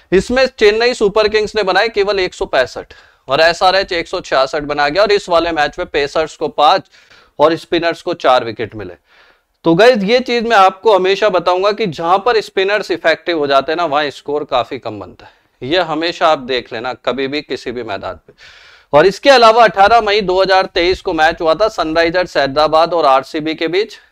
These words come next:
एसआरएच ने बनाए वन एटी सिक्स, आरसीबी वन एटी सेवन बना गया। इस वाले मैच में पेसर्स को चार और स्पिनर्स को केवल तीन विकेट मिले। तो गाइस, जो आपको आज के मैच का टीम कॉम्बिनेशन बनाना है, जो आपको ग्यारह प्लेयर सिलेक्ट करने हैं,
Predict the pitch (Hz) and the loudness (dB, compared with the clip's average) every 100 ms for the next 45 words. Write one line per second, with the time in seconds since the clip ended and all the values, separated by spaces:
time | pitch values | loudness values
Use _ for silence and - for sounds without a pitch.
0 | _ - 165 202 240 240 233 - 226 208 | _ 0 2 4 4 4 2 -2 -4 -2
1 | 190 202 175 190 185 175 196 226 226 - | 2 2 0 -2 -2 -4 -4 -2 -4 -6
2 | _ _ _ _ - 156 180 - 185 190 | _ _ _ _ 2 4 4 2 0 2
3 | 165 175 175 185 180 165 180 175 175 180 | 0 -2 -4 -4 0 0 0 0 0 2
4 | 220 220 _ _ - 208 220 208 190 196 | 0 -2 _ _ -4 -2 0 2 2 2
5 | 175 170 180 185 170 160 175 160 - 156 | 0 0 -4 -4 -2 -2 -2 -4 -6 -8
6 | 156 156 196 180 139 - 135 143 131 - | 0 0 2 -2 -6 -8 -8 -8 -10 -10
7 | 180 175 131 156 185 _ _ - - 165 | -10 -6 -6 -6 -8 _ _ -14 -6 -6
8 | 143 110 110 98 92 85 _ _ _ _ | -6 -10 -12 -14 -20 _ _ _ _ _
9 | _ _ _ _ _ _ _ 143 135 180 | _ _ _ _ _ _ _ 0 4 4
10 | 247 220 220 208 220 165 175 - 214 190 | 4 4 4 4 4 4 4 0 -4 -2
11 | 165 - 180 175 165 180 175 151 156 156 | -2 -2 -4 -2 -4 -2 0 0 0 -2
12 | 147 151 131 135 143 180 175 151 139 160 | -4 -4 0 2 2 0 2 0 0 -4
13 | 123 123 135 147 139 139 - 113 120 - | 0 2 2 -2 -2 -4 -4 -4 -4 -4
14 | 110 117 175 | -6 -6 -10